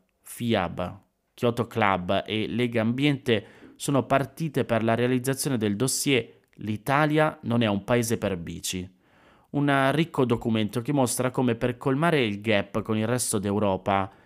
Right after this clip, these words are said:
alle città italiane servono sedicimila chilometri di ciclabili in più rispetto al duemilaventi, per un totale di ventunomila chilometri in più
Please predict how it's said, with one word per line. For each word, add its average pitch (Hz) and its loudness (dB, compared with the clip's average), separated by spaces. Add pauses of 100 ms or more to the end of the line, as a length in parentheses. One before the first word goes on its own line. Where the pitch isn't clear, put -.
(240)
alle 131 2
città 156 -2
italiane 135 0
servono 113 0
sedicimila 131 0
chilometri 135 0
di 101 -2
ciclabili 113 -2
in 107 -2
più 151 -2 (200)
rispetto - -2
al 107 2
duemilaventi, 98 0 (520)
per 131 0
un 151 2
totale 123 2
di 110 -4
ventunomila 120 2
chilometri 104 0
in 131 -2
più 156 -2